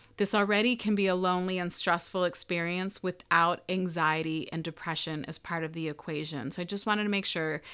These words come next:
that if you hear this and this is you, if you hear this particular episode and it, and it rubs you the wrong way,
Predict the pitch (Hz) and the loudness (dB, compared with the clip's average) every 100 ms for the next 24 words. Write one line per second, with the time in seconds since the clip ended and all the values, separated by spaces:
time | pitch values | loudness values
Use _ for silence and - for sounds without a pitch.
0 | - - - 196 190 196 180 220 214 214 | -18 -18 0 2 4 2 2 2 2 4
1 | 214 190 185 180 - 165 175 175 175 180 | 2 0 0 -2 -2 -4 -2 0 0 0
2 | 180 180 190 185 180 - - 175 175 156 | -4 -2 -2 0 -2 -4 -4 -4 -4 -4
3 | - 156 165 - 170 165 160 143 - 151 | -2 -4 -4 -4 -2 -2 -4 -6 -8 -8
4 | - 175 185 185 185 175 170 160 160 160 | -6 -2 0 0 -2 -2 0 0 0 -4
5 | 156 160 | -2 -4